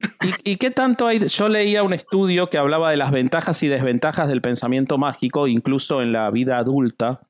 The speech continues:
eh, las supersticiones, los amuletos. Eh, ¿qué tanto hay de cierto en que tiene alguna, por ej-, en que puede ayudar a la confianza o en que puede, eh,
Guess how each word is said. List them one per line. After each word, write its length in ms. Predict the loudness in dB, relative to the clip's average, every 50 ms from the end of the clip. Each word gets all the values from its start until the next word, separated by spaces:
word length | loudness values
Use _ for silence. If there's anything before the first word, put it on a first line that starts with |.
| _ _ _ _ _ _ _ -4
eh, 320 | -2 -2 0 0 0 0 0
las 140 | -2 -2 -2
supersticiones, 1080 | -2 -2 -2 -2 -4 -4 -4 -4 -2 0 0 0 0 0 0 0 0 0 0 0 -2 -2
los 200 | -2 -4 -4 -2
amuletos. 1000 | -2 0 0 0 0 0 0 0 0 0 -2 -2 -4 -4 -2 -2 -2 -2 -4 -8 _ _ _ _ _ _ _ _ _ _ -6
Eh, 520 | -4 -2 -2 0 0 0 -2 -4 -4 _ _
¿qué 100 | -4 -2
tanto 300 | -2 0 0 0 0 0
hay 100 | 0 0
de 120 | 2 0 0
cierto 440 | 0 0 0 -2 -2 -2 -2 0 0
en 120 | 0 0
que 360 | -2 -2 -2 -4 -4 -6 -10 _ _ _ _ _ _ _ _ _ _ _ _ _ _ _ _ _ _ _ _ _ _ _ _ -2
tiene 320 | 0 0 2 2 2 0
alguna, 540 | 0 0 0 0 0 0 0 0 -2 -4 -4
por 140 | -4 -4 -2
ej-, 100 | -2 0 0
en 100 | 0 0
que 100 | -2 -2
puede 200 | -2 0 0 0
ayudar 320 | 0 0 0 0 0 0 0
a 60 | -2
la 120 | -2 -2
confianza 1000 | -2 -2 0 0 0 0 0 0 0 0 0 0 0 0 0 0 0 0 2 0
o 200 | 0 0 0 0
en 180 | 0 0 0 -2
que 160 | -2 -4 -4
puede, 800 | -4 -2 -2 0 0 2 0 0 0 0 -2 -2 -4 -6 -8 _ _ _ _ _ _ -4
eh, 800 | -2 -2 0 0 0 0 0 0 0 0 0 0 -2 -2 -4